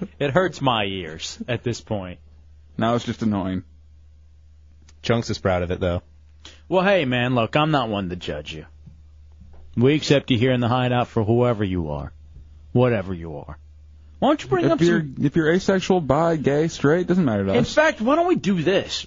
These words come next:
Speaker 2: Why don't you play the role, 'cause you're very good at gathering chicks, apparently, and
Speaker 3: Yeah.
Speaker 2: having them hang out in a bed and not do anything with you.
Speaker 3: I'm telling you, I think they think I'm one of them.
Speaker 2: Why don't you just bring them up here to the Hideout so we can all bang 'em?
Speaker 3: No, no, no.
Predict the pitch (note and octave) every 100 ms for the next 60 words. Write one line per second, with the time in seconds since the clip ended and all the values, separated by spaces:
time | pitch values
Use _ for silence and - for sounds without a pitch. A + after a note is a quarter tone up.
0 | - C#3 G3 C#4 D#4 B3+ - A3+ C4 A#3+
1 | C#3 B2+ A#2+ F3 F3 D#3+ D3 D3+ D3+ D3
2 | C#3+ - - - D#3 C3+ F#3 D#3+ G3 F#3+
3 | F3+ A#2+ G#2+ C3+ E3 G3+ C3+ B2 A#2 -
4 | A#2+ - - A#2+ A2 G#2 A2 B2 - -
5 | - G#3+ D3+ D#3 C#3 A#2 D3+ D3 D3+ D3
6 | A#2+ G#2+ C#3+ D3+ A#2+ A#2 A#2+ A#2+ G#2+ D3
7 | F3 D3+ B2 A2 G#2 - C#3 C3+ F3 G3+
8 | B2+ G#2+ F3 D3 D3 C#3+ A#2+ A2 A#2+ G2+
9 | A#2 F#2 D2+ - - - - - - -
10 | - - - - - - E3 F3+ A#3+ A3
11 | A3+ A3 D#3 F#3 G3+ G3 G3+ F#3+ F3+ F3+
12 | G#3 F3 B2+ C3 C3 D3 D3 A#2+ D#3+ C3+
13 | E2+ - - - - - - - - -
14 | - - G3+ C3 A#2+ G#2+ G2 G#2 G2 D#2+